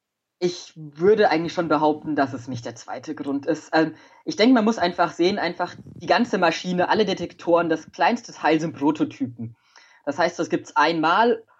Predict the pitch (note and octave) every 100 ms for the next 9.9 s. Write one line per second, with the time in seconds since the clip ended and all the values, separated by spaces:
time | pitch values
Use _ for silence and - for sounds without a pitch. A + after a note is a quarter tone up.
0 | _ _ _ _ - F3+ F#3 E3+ - E3
1 | E3+ E3+ E3 D#3+ D#3 _ D3+ - D#3+ C#3+
2 | C#3+ C#3 D3+ D#3+ D#3+ D#3 C#3+ C#3+ C#3+ C#3
3 | C#3+ C#3 D3+ D3 - A3 - - - _
4 | _ _ _ D#3+ D#3+ E3 E3 E3+ E3 E3
5 | D#3+ - D3+ D3+ G#3 G#3+ G3 - D#3+ E3
6 | - D#3 D3+ E3 D#3+ D3 D3 C#3+ _ _
7 | _ D#3+ D#3 D3 D3 C#3+ - C#3+ D3 D3
8 | D3 F3+ - C#3 D#3+ F3+ - D3+ D3 C#3+
9 | C#3+ C#3 A#2+ D3+ C3+ C#3 C#3 D#3